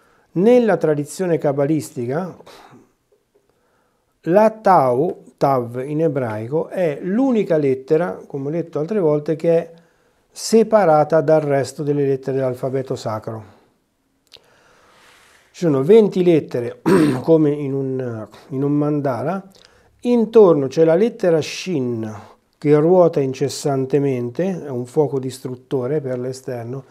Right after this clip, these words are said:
per impedire che i gusci, le forze squilibrate, si impadroniscano di quelle lettere sante,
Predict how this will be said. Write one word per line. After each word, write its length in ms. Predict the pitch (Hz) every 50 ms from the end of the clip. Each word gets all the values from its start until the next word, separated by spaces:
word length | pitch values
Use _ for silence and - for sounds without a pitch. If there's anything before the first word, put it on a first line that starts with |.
| - - _ _ _ _ _ _
per 280 | _ - 226 247 233 220
impedire 720 | 214 202 185 175 - 180 175 165 190 196 196 185 185 170
che 100 | - 165
i 100 | 156 151
gusci, 460 | 147 156 185 180 151 - - - 135
le 140 | 127 131 131
forze 420 | 127 - 160 156 156 151 - - 139
squilibrate, 680 | 131 - - 143 139 135 131 147 156 151 143 135 135 120
si 180 | 120 - 165
impadroniscano 1120 | 170 175 170 160 165 165 156 147 160 160 160 185 226 254 240 - - - - 139 131 131 127
di 100 | 131 127
quelle 260 | 127 139 135 131 131
lettere 400 | 135 143 135 139 - 135 127 208
sante, 580 | 202 - 160 147 135 120 113 110 113 117 113